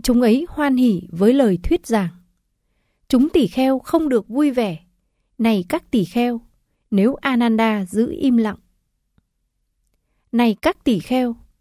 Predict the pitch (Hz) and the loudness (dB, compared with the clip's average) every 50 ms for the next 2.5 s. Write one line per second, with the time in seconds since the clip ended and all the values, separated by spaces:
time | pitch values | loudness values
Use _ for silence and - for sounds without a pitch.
0 | _ _ _ _ _ _ - 226 226 269 285 - 277 254 302 - - 330 240 185 | _ _ _ _ _ _ 0 2 2 2 2 2 2 0 0 0 2 2 2 0
1 | - - - 277 277 269 269 269 269 262 240 233 - _ _ _ _ _ _ _ | 0 -2 0 0 2 4 4 4 4 2 2 -2 -6 _ _ _ _ _ _ _
2 | - 214 240 247 247 226 254 254 240 220 | -4 0 0 2 2 2 0 0 0 -2